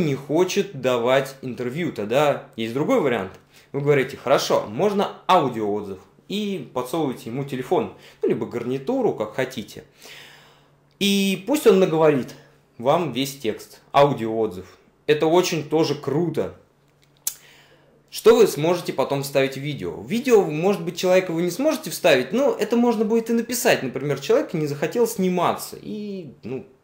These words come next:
бывают, все люди такие. Никто не хочет лишний раз мелькать лицом в где-то чужих сайтах и так далее. Сами понимаете, сейчас время неспокойное. Он наговаривает аудиоотзыв,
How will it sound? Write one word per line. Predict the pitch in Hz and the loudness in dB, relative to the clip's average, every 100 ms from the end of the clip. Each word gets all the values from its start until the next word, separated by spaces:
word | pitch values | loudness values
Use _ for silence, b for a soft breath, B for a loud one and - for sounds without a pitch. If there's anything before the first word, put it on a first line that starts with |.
| _ _ _ | _ _ _
бывают, | 117 185 247 127 | -4 4 4 4
все | - 262 | -2 -2
люди | 185 104 | -2 -4
такие. | - 117 - 113 90 73 _ b b b - | -2 -4 -2 -10 -10 -14 _ b b b -8
Никто | 175 - 294 233 | -6 -2 0 2
не | 190 180 | 2 0
хочет | 190 185 - - - | 0 0 -2 -14 -10
лишний | 165 160 151 | -6 -4 -2
раз | 170 214 208 - | 0 0 -2 -8
мелькать | 123 123 139 170 175 | -8 -6 0 0 -2
лицом | 131 131 190 196 156 117 - - - | -8 -2 2 2 0 -4 -10 -16 -12
в | 135 135 131 120 110 | -2 0 2 0 -4
где-то | 110 107 175 160 - | -12 -4 -2 -2 -8
чужих | - 127 139 | -10 -6 -6
сайтах | - 156 185 190 131 - | -2 2 2 2 -4 -4
и | 127 | -4
так | 123 139 | -4 0
далее. | 143 104 | 0 0
Сами | - 151 143 | 0 0 0
понимаете, | 110 107 113 104 82 - b b b b | -4 -4 -4 -4 -8 -16 b b b b
сейчас | - - 113 - | -10 -4 -4 2
время | 151 147 | 2 2
неспокойное. | 107 104 - - 147 113 95 101 B B B B B 165 | -2 -6 -8 0 2 2 -2 -10 B B B B B -10
Он | - 277 | 2 4
наговаривает | 233 156 160 151 120 113 113 | 6 4 6 4 4 0 0
аудиоотзыв, | 135 127 185 285 233 220 - | -2 0 -2 -2 -2 -4 -4